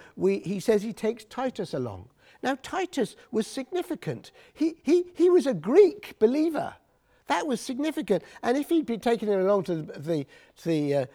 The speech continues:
to the council in Jerusalem, I think we would have heard about Titus, but w-, we didn't. Secondly, we, we read that Paul went in response to a revelation. Now, we know that for the Council of Jerusalem, he was sent,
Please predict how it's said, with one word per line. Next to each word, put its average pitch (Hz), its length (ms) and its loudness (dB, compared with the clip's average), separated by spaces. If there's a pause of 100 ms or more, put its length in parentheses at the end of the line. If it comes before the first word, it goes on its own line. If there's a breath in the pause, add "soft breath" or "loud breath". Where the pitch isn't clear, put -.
(320 soft breath)
to - 100 -10
the 156 100 -2
council 170 360 -4
in 139 80 -4
Jerusalem, 151 760 -2
I 165 180 -4
think 165 380 -6
we 151 140 -2
would 143 120 -2
have 170 100 -4
heard 349 100 -4
about - 240 -8
Titus, - 560 -18
but - 80 -12
w-, - 240 -14
we 123 120 -12
didn't. - 440 -14 (920 soft breath)
Secondly, 302 480 0
we, 220 200 0
we 208 200 2
read 208 220 6
that 202 180 0 (200 loud breath)
Paul 285 240 4
went 269 240 4 (240 soft breath)
in 254 180 2
response 269 480 0
to 247 120 0
a 233 40 4
revelation. 240 880 -2 (180 loud breath)
Now, 320 160 0
we 214 140 0
know 233 300 10
that 160 280 2
for 139 240 -4 (200 loud breath)
the 156 180 0
Council 190 300 -2
of 131 80 -4
Jerusalem, 165 380 2
he 196 100 0
was 220 160 2
sent, 349 420 0